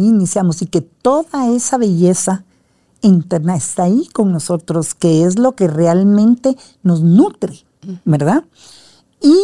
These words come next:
claro, en el caminar del, del tiempo, cuando ya, pues, salimos al mundo,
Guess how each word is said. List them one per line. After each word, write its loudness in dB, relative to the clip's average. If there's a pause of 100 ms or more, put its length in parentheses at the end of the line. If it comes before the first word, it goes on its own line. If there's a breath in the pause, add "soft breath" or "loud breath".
(600)
claro, 0
en 0
el -2
caminar -2
del, -2
del -4
tiempo, -2 (180)
cuando 0
ya, 0
pues, -4
salimos 0
al 2
mundo, 2